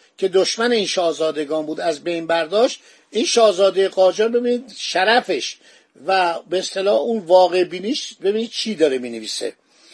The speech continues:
مجمل از مفصل این که میرزا آقاسی ایروانی مردی دیوانه و شریر،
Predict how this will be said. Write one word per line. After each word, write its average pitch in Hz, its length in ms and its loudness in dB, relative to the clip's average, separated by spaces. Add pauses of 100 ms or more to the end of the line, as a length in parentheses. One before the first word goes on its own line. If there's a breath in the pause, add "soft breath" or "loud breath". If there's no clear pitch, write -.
(300 soft breath)
مجمل 214 520 2
از 165 200 4
مفصل 196 600 -2
این 208 120 -4
که 180 100 -4
میرزا 180 340 -2
آقاسی 180 460 -2
ایروانی 170 600 0
مردی 214 380 2
دیوانه 165 720 -2
و 180 100 2
شریر، 208 560 -2